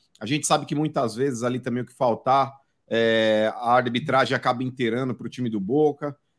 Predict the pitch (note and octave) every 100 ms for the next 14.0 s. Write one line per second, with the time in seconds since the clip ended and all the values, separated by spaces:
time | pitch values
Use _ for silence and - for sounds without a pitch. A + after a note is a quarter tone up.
0 | _ _ C#3+ C#3 F3+ E3+ C#3+ D3 E3+ D3
1 | G#2 G2+ - B2 B2 C#3+ F3+ E3+ A2+ D3
2 | A#2 D3 E3 E3 B2+ D3+ D3 B2+ C3 D3
3 | A#2+ - _ _ _ - C#3+ C#3+ C3+ D3+
4 | - C3 D3 C3+ C3 C3 C3 B2 B2+ G#2+
5 | B2+ C#3 A#2+ G#2 C3 C3 - C3+ B2 C#3
6 | C3+ B2+ G#2+ A#2+ G2 A2+ D3 C#3+ A2+ C#3
7 | C3+ B2+ F#2 _ _ _ - A2 A#2 A2+
8 | C#3+ D#3+ E3 D#3 E3+ E3 D#3+ D3 D3 C#3
9 | C3+ C3+ C3+ C#3 C3+ B2+ D3 D#3 G3 G3
10 | F#3+ G#3 F#3 - C3+ G#2+ - _ _ _
11 | A#2+ C#3+ F#3+ A3+ - D3+ C#3 A2 G2 F#2+
12 | G2 G#2+ G#2+ C3 D#3 E3 D#3 D#3 E3 E3+
13 | G3 G#3 A3 F#3 A#2+ A2+ C#3 D#3+ F3